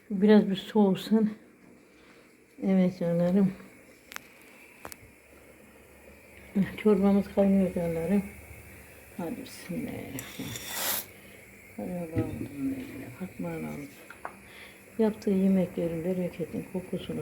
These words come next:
tadını ver. Arkadaşlar, salça getirdiydi, gelin aldıydı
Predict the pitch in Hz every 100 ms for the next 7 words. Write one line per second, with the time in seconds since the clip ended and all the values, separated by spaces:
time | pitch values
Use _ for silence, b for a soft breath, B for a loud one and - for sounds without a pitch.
0 | - 190 190 185 175 156 - - - -
1 | B B B - 220 202 208 208 196 -
2 | 190 - 220 226 214 247 240 233 226 220
3 | 214 220 190 214 208 202 202 208 196